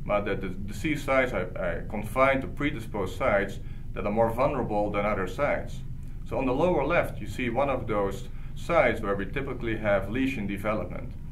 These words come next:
And we measured the thickness of the glycocalyx at these sites and compared the thickness of glycocalyx at other sites in the same vessel that, be-, that stay healthy over time.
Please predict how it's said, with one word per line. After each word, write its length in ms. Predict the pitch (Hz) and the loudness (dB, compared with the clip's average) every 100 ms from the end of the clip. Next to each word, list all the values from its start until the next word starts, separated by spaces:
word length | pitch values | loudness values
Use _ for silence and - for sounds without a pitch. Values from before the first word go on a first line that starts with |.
| - - - | -6 -8 -6
And 100 | 98 | -4
we 80 | 101 | 2
measured 460 | 123 147 143 120 | 4 4 2 -2
the 80 | 95 | -2
thickness 480 | - 160 151 120 110 | -2 -2 0 -2 -2
of 140 | 110 | -4
the 60 | 110 | -4
glycocalyx 640 | 110 107 104 107 101 95 | 0 0 0 -2 -2 -2
at 100 | 90 | -2
these 200 | 131 - | -2 0
sites 400 | 113 104 104 - - - - | 2 2 2 -4 -8 -8 -8
and 80 | |
compared 480 | - 101 - 131 127 | -6 -6 2 4 4
the 80 | 107 | 0
thickness 380 | 107 113 104 95 | -2 -2 -2 -6
of 120 | 87 | -6
glycocalyx 680 | 101 98 95 - 101 95 - - - | -2 -2 -2 -4 -2 -2 -4 -8 -6
at 60 | - | 2
other 180 | - 147 | 4 4
sites 300 | - 107 104 | 2 0 0
in 60 | 98 | -4
the 40 | |
same 300 | - 104 101 | -2 -2 -2
vessel 560 | - 101 - 98 98 - - - | -2 -2 -2 -2 -2 -4 -8 -8
that, 140 | 101 | -6
be-, 360 | - - - 95 | -6 -6 -8 -6
that 140 | 101 101 | -6 -2
stay 220 | 113 104 | 0 2
healthy 400 | 104 95 92 98 | 4 2 2 0
over 240 | 90 90 | 0 -2
time. 420 | 80 135 123 87 | -4 -2 -2 -4